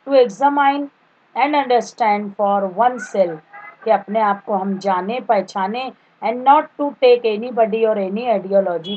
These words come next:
for granted, और किसी भी person को, उसकी आइडियोलॉजी को हम जो है as a granted नहीं लेंगे। गांधी said,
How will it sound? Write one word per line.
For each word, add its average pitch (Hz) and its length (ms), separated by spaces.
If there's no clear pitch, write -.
for 185 180
granted, 165 500
और 214 140
किसी 277 360
भी 294 280
person 202 440
को, 226 160
उसकी 220 300
आइडियोलॉजी 180 640
को 247 280
हम 208 220
जो 202 100
है 196 180
as 214 140
a 254 100
granted 202 520
नहीं 202 360
लेंगे। 180 500
गांधी 226 380
said, 196 340